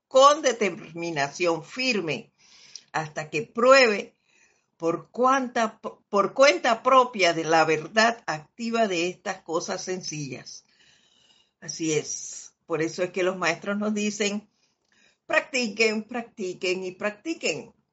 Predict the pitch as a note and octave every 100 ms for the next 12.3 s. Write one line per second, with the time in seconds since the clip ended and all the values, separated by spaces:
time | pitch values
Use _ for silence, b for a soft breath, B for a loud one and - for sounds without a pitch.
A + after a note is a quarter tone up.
0 | - E3 D3+ E3 F3+ G#3 A3 G#3 G#3 G#3+
1 | G#3 F#3 E3+ E3+ F3 F3+ D#3+ D#3 E3 D#3
2 | D#3 _ _ _ _ _ - C#3 - -
3 | C#3+ C3+ - - G3 E3+ C#3+ C#3+ - A3+
4 | C#4+ D4+ - - - D#4+ - _ _ _
5 | _ _ _ E3 F3 F3 E3 F3 F3 G3+
6 | G#3 G#3 G#3 F#3+ G3+ - - - - -
7 | A3+ G3+ F3 F#3 E3+ D#3+ D#3+ G3 A3 -
8 | b b b b F3+ B3 D4 D4 D4 C#4+
9 | - - C#4 B3 _ B3+ C#4 C#4+ - E3+
10 | E3+ D#3+ D3+ D3 D3 D3+ F#3+ F#3 F3+ -
11 | - _ F#3+ E3+ D#3+ E3+ E3 D#3+ - D3
12 | C#3 B2+